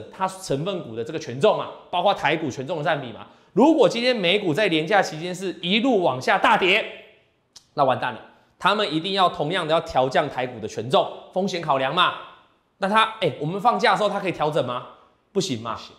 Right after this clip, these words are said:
Speaker 1: 什么时候他可以卖股票？就我们一开盘的时候嘛，
Speaker 2: 对。
Speaker 1: 重新回来开盘的时候嘛，所以就有大量的卖压往下灌。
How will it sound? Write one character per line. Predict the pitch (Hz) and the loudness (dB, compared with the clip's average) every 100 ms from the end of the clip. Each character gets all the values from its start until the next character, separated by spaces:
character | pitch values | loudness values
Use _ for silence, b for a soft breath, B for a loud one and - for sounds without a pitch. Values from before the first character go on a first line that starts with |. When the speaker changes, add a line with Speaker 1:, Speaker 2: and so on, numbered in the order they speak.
| _ | _
Speaker 1:
什 | - 160 | 0 2
么 | 233 | 4
时 | 233 | 2
候 | |
他 | 220 | 2
可 | 196 | 0
以 | |
卖 | 180 175 | 0 0
股 | |
票？ | 135 175 - - - - _ _ _ _ _ | 2 2 2 -2 -16 -20 _ _ _ _ _
就 | 339 | 4
我 | 208 165 | 4 4
们 | 240 | 2
一 | 240 | 2
开 | 269 | 2
盘 | 220 190 | 2 2
的 | |
时 | 196 | 4
候 | 240 | 6
嘛， | 180 131 - | 4 -2 -6
Speaker 2:
对。 | |
Speaker 1:
重 | - 208 | -2 0
新 | 247 226 | 2 2
回 | |
来 | 208 | 2
开 | 202 214 | 2 2
盘 | 190 | 2
的 | |
时 | 175 | 2
候 | 190 | 2
嘛， | 135 B B | 0 B B
所 | - 254 | 0 2
以 | 220 | 4
就 | 262 | 4
有 | 220 | 4
大 | - 294 262 208 226 | 4 4 6 6 4
量 | 233 190 | 2 2
的 | 196 190 190 | 2 4 4
卖 | 277 226 | 2 2
压 | 220 226 220 - - | 4 2 0 -8 -4
往 | 151 139 | -4 -2
下 | 226 196 - | -2 -2 6
灌。 | 285 | 6